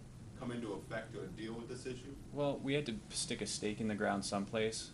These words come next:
Speaker 2: so we said eighth graders. Um, I think that there is application to this to the sixth graders, and there's thought now on, on tr-, maybe even trying to get this into a younger age group.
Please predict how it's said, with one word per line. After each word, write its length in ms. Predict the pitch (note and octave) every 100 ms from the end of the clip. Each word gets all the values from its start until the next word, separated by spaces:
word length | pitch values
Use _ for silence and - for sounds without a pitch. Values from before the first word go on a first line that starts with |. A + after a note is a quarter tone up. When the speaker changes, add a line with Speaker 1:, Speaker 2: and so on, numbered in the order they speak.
| -
Speaker 2:
so 240 | - A2 G2+
we 80 | G2
said 200 | - F#2+
eighth 200 | F#2+ -
graders. 520 | G#2 G2+ G#2 G#2 - -
Um, 220 | G2+ G2
I 80 | A2
think 240 | C#3 B2
that 120 | G#2+
there 140 | G#2+ G2+
is 120 | F#2+
application 640 | F#2 F#2 F#2+ F#2 F#2 G#2
to 80 | F#2+
this 220 | F#2 F2
to 100 | -
the 80 | F2+
sixth 300 | F2 F#2+ -
graders, 300 | F#2+ F2+ F2+
and 80 | F#2
there's 140 | F#2+ F#2+
thought 280 | G#2 F#2+
now 220 | F#2+ F#2+ F#2+
on, 180 | F#2 F2+
on 220 | F#2+ G2 F#2+ -
tr-, 140 | A2
maybe 280 | G2+ G#2+ G#2+
even 400 | G#2 G2 F#2+ F#2+
trying 300 | F#2+ G2 F#2+
to 60 | F#2+
get 200 | G2 F#2+
this 320 | F#2 G2 - -
into 540 | G2+ G2 - G2 F#2+
a 40 | F#2
younger 340 | G2 G2 F#2
age 340 | F#2+ F#2+ F#2+ -
group. 240 | F#2